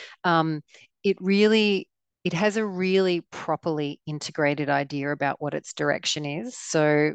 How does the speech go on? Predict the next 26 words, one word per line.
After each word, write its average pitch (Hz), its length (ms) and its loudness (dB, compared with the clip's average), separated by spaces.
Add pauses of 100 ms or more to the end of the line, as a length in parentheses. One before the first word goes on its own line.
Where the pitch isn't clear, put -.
(160)
you 165 120 -2
know, 147 140 -4
a 160 140 -2
level 165 540 2
of, 151 320 -2
you 156 100 -10
know, 147 180 -8
its 185 300 -2 (460)
economic 160 520 0
narrative 147 640 -4
is 143 160 -10
tied 147 380 0
to 147 140 -6
its 151 180 -6
urban 147 220 -4
development 143 560 -4
narrative, 143 560 -4
is 151 180 -8
tied 147 360 -2
to 151 200 -6
its, - 340 -6 (120)
you 156 140 -4
know, 143 200 -2 (160)
um, 147 240 -4
social 156 520 -2
well-being 143 800 -4